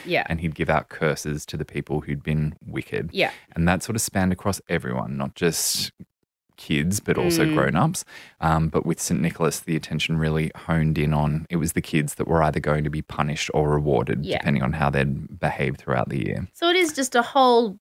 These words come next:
Speaker 1: bunch of different countries and religions, beliefs and rituals that kind of over the years have been meshed together.
Speaker 2: Yeah,
Speaker 1: I mean,
Speaker 2: exactly.
Speaker 1: who knows? Maybe in a thousand years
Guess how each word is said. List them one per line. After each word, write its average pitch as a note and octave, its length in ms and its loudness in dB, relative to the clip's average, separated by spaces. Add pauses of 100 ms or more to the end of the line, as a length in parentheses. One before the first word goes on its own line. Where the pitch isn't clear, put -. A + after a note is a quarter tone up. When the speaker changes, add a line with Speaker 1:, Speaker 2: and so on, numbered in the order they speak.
Speaker 1:
bunch F#3+ 300 2
of E3+ 160 -2 (100)
different G3 920 -2 (420)
countries G3+ 720 2
and E3+ 160 2
religions, F3 760 2
beliefs E3 640 4
and D3+ 160 4
rituals D3 540 0
that - 160 0
kind D#3+ 300 2
of D#3 140 -2 (420)
over D3+ 240 0
the C#3+ 80 0
years D3 320 0
have D#3+ 160 -6
been D3 180 2
meshed - 720 -2 (180)
together. D3 560 -4 (200)
Speaker 2:
Yeah, D3 220 4 (400)
Speaker 1:
I - 60 -2
mean, F3 120 4
Speaker 2:
exactly. F3+ 200 2
Speaker 1:
who G3+ 60 2
knows? G3 260 2
Maybe E3+ 380 4
in D#3 80 6
a D#3 80 2
thousand F3 500 4
years C#3 420 0